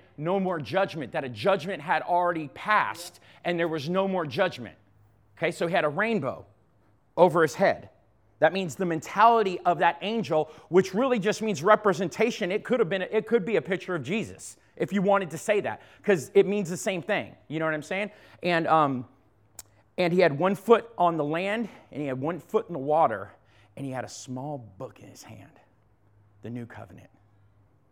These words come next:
See, no judgment mentality, small book, new covenant, truce, and feet on the water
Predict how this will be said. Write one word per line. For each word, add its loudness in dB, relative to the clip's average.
See, -10
no -2
judgment -2
mentality, -4
small -6
book, -8
new -6
covenant, -8
truce, -10
and -12
feet -16
on -6
the -8
water -6